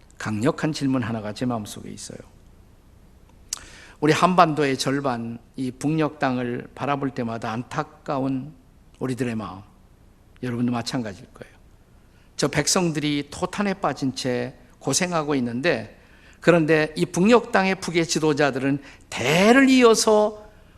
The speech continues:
오래오래 잘 살고 있잖아요. 하나님, 왜 그들을 버려두세요? 여러분, 그런 질문 해본 적 없습니까?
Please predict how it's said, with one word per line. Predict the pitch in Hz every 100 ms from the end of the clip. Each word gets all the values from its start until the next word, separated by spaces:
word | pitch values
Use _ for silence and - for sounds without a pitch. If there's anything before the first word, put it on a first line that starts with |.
| - -
오래오래 | 117 175 247 233 233 214
잘 | 214 185 196
살고 | 185 165 160
있잖아요. | 151 156 143 127 123 120 - - -
하나님, | - 175 165 156
왜 | 151 226 233
그들을 | - 214 220 214
버려두세요? | 208 202 175 175 170 131 120 - - _ _ _ _ _ _ _ _ _ _ - _
여러분, | - 196 220 214
그런 | 180 190
질문 | - 175 156
해본 | 143 127
적 | 123 117
없습니까? | 101 - 107 107